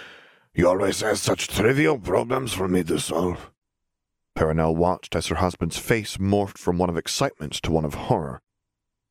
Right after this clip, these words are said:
"Perhaps not so trivial this time," he muttered as he handed back the note. "Good gracious!" Perenelle exclaimed.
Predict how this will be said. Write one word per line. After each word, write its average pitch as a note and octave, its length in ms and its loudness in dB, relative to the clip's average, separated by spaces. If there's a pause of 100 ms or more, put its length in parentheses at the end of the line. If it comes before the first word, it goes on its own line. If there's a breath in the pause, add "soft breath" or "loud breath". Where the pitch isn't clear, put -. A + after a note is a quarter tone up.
(160)
"Perhaps - 440 0
not - 160 -2
so - 160 -2
trivial G#2+ 440 2
this G#2 220 -2
time," C#3 520 -4 (240)
he E2 100 -2
muttered D2+ 380 2
as D#2 120 0
he D#2 80 0
handed D#2 340 0
back E2 200 0
the E2 80 0
note. E2+ 320 0 (680)
"Good - 240 0
gracious!" - 640 -2 (280)
Perenelle C#2+ 360 0
exclaimed. D2 500 -2